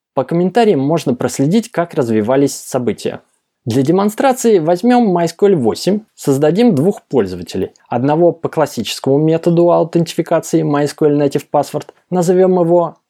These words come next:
User my S Q L Native, а второго по современному, кэшинг ша два Password,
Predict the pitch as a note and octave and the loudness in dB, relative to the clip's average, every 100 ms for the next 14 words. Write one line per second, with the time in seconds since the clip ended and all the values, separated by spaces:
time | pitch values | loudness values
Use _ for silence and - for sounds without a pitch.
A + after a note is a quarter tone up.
0 | - F3+ G3 E3+ E3 D#3+ D3+ C#3+ E3 D3+ | -6 0 2 4 2 2 0 0 2 2
1 | C#3 F#2+ - - _ _ _ _ _ - | 2 0 -6 -18 _ _ _ _ _ -6
2 | A#2 - A#2 C3+ E3 F3 - F3 A3+ A3+ | -4 0 0 2 0 -4 -2 0 4 2
3 | A#2 F#2+ F2+ - - G#2 - A#2+ - C#3+ | 2 -2 -6 -10 -6 -4 -2 -4 -2 -4
4 | D3 E3+ E3 B2 - F2+ | -2 -2 -2 -4 -6 -14